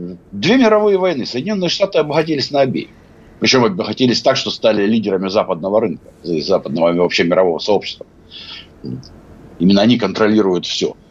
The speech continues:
Поэтому для американцев, а именно они заказывают музыку, здесь, э, это выгодный бизнес.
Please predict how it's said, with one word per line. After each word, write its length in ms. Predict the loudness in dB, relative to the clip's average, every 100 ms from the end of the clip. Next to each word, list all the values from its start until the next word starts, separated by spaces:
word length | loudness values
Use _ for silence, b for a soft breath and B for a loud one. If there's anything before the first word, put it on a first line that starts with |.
| -8
Поэтому 540 | 0 0 0 0 -2 -2
для 420 | 2 4 4 4
американцев, 640 | 2 -2 -2 -2 0 0
а 120 | 2 0
именно 200 | -2 -4
они 140 | -4
заказывают 680 | -6 -2 -2 0 2 2 0
музыку, 460 | -2 0 0 0 0
здесь, 440 | 0 0 0 0
э, 540 | 0 2 4 6 4 2
это 320 | 2 2 4
выгодный 480 | 2 0 0 -2 -2
бизнес. 440 | -2 -6 -10 -16